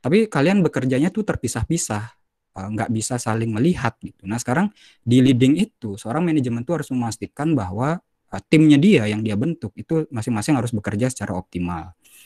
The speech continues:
Jadi nanti pasti akan ada teori lagi deh, eh, di manajemen bagaimana mengelola perusahaan saat kondisi pandemi seperti sekarang.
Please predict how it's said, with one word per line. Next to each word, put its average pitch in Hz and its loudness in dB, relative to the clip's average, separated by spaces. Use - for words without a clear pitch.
Jadi 104 0
nanti 135 6
pasti 117 2
akan 110 0
ada 117 2
teori 110 2
lagi 110 2
deh, 104 0
eh, - -10
di 95 -2
manajemen 98 0
bagaimana 95 0
mengelola 107 0
perusahaan 107 -2
saat 98 -2
kondisi 95 -2
pandemi 92 0
seperti - -10
sekarang. 82 -4